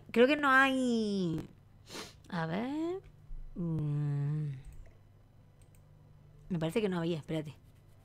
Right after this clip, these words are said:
Mm,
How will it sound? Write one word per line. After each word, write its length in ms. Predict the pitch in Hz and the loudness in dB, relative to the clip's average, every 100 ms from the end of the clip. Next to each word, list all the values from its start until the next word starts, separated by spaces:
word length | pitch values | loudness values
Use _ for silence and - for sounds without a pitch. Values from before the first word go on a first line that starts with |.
| - - - - - - - - - - - - - - - - - - - - - - - - - - - - - - - - - | -20 -20 -20 -20 -20 -20 -20 -20 -20 -20 -20 -16 -14 -14 -16 -20 -20 -20 -20 -20 -20 -20 -20 -20 -16 -16 -16 -20 -20 -20 -20 -20 -6
Mm, 560 | 190 185 175 175 175 180 | 0 2 4 4 4 2